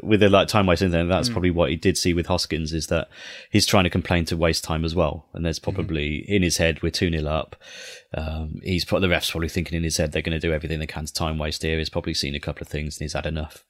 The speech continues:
Speaker 1: But, uh, you still think if you're on a yellow card, you think, and, y-, and I think next week's the last time when you can pick one up before it resets, isn't it?
Speaker 2: <laughs>
Speaker 1: So
Speaker 2: Of course it is.
Speaker 1: you can, yeah, yeah.
Speaker 2: <laughs>
Speaker 1: And, um, and I think Leonard might be on one as well,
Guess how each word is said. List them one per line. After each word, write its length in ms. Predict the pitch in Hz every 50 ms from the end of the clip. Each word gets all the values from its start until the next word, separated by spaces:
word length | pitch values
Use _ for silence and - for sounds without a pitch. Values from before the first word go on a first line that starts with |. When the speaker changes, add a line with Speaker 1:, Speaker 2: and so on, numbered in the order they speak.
| _ _ -
Speaker 1:
But, 280 | - - 64 - - _ _ _ _ - -
uh, 180 | - - - - - - - - _ _ _ _ - - - - - - - - -
you 80 | - -
still 220 | - - 107 92
think 220 | - 95 87 - -
if 140 | - - 101
you're 100 | 90 87
on 120 | 85 82
a 40 | 82
yellow 240 | 78 80 80 78 80
card, 280 | - - 85 80 80 78
you 80 | 85
think, 540 | - - 82 80 82 80 - _ _ - - -
and, 100 | 98 92
y-, 60 | 92
and 140 | 73 95 90
I 40 | 82
think 220 | - 107 101 -
next 340 | 92 98 101 - - - -
week's 180 | 92 85 - -
the 140 | - 85 80
last 600 | 82 85 87 82 82 82 - - - - - _ _ _ -
time 460 | - - 85 85 82 85 82 85 85 82
when 160 | 87 85 85
you 80 | 82 78
can 140 | - 82
pick 260 | - - 98 - - 92
one 120 | 90 90
up 100 | 92 -
before 280 | 92 87 - 85 82 82
it 60 | 80 -
resets, 440 | 90 123 - - 190 - - 180
isn't 160 | 143 92 87 87
it? 100 | 78 -
Speaker 2:
<laughs> 0 |
Speaker 1:
So 120 | - 101
Speaker 2:
Of 40 | 98
course 220 | 156 143 127 - 147
it 60 | 123
is. 240 | 123 113 104 - -
Speaker 1:
you 80 | 104 -
can, 180 | - 107 92 85 - - - -
yeah, 160 | 113 113 101
yeah. 520 | 113 113 107 95 - - - - 160 - -
Speaker 2:
<laughs> 60 | -
Speaker 1:
And, 260 | - 113 107 101 107
um, 120 | 117 101 92 -
and 120 | - 95
I 60 | 101 98
think 180 | - 123 107 92
Leonard 420 | 104 104 107 107 110 101 85 -
might 260 | 92 87 82 73 - -
be 80 | 87
on 180 | 80 78 80 78
one 160 | 78 76 78
as 140 | 76 - -
well, 260 | 85 80 80 78